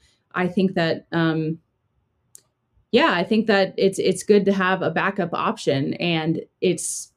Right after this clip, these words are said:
something that's gonna take a lot of time, clearly. So we gotta get started. And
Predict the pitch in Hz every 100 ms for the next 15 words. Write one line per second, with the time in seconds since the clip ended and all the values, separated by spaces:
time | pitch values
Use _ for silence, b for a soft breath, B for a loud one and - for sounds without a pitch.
0 | - - 208 202 180 175 196 185 202 190
1 | 185 175 180 175 165 208 262 269 - 208
2 | 220 254 294 311 - 180 170 175 196 180
3 | 175 - - 190 202 233 226 170 160